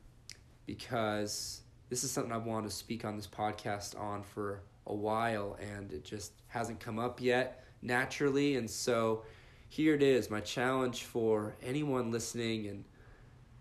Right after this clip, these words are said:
you know, hopefully someone shared this with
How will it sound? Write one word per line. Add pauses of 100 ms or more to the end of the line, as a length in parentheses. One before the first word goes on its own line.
(840)
you
know,
hopefully
someone
shared
this
with